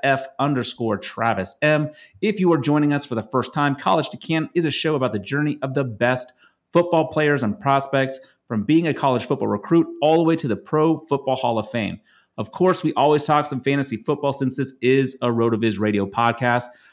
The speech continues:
but we make sure to dive into some real college football and N F L analysis too.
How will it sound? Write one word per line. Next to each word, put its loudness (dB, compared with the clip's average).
but 2
we 4
make 2
sure -2
to 4
dive 2
into 0
some -2
real 4
college 0
football -2
and 0
N -2
F -2
L 0
analysis -2
too. 0